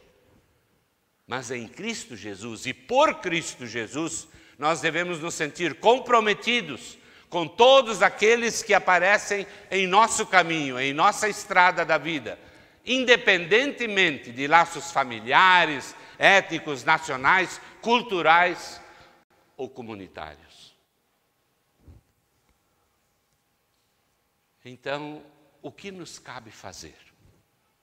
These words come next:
Ficar atentos? Sim.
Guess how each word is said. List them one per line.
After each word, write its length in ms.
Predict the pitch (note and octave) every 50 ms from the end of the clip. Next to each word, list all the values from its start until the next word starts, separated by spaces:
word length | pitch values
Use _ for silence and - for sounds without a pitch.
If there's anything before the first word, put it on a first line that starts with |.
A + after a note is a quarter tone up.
| _ _ _ _ _ _ _ _ _ _ _ _ _ _ _ _ _ _ _ _ _ _ _ _ _ _
Ficar 440 | _ - A2+ - - G2+ F#2 F#2+ F#2
atentos? 800 | F2+ F2 - - G#2 B2 D3+ - _ - - - - - - _ _ _ _ _ _ _ _ _ _ _ _ _ _ _ _
Sim. 300 | - - G#2 G2 A2